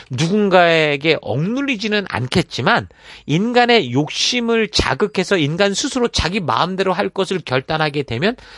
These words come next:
사탄이 언제든지 그 사람을 가지고 장난칠 수 있는 거예요. 이런 사실도 다니엘을, 저를 통해서 바르게 우리가 볼 수 있으면 좋겠습니다.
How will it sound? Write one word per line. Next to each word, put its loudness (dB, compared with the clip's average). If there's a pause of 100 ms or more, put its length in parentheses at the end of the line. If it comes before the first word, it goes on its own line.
(100)
사탄이 -4
언제든지 0 (240)
그 -4
사람을 -2
가지고 -2 (220)
장난칠 -2
수 -10
있는 -10
거예요. -20 (560)
이런 4
사실도 2 (300)
다니엘을, -2 (360)
저를 -2
통해서 -4
바르게 -4
우리가 -4
볼 -2
수 -6
있으면 -6
좋겠습니다. -10